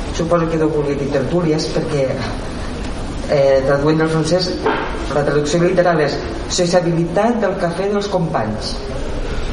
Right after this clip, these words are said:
Suposo que això volia dir tertúlia. Em,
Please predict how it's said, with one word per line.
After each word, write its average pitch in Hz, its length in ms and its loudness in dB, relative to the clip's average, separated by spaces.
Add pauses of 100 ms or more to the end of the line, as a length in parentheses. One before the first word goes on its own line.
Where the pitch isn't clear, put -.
(1160)
Suposo - 280 -2
que 139 80 -2
això 127 120 -2
volia 123 240 0
dir 123 80 -2
tertúlia. 117 460 -4 (1500)
Em, 170 380 4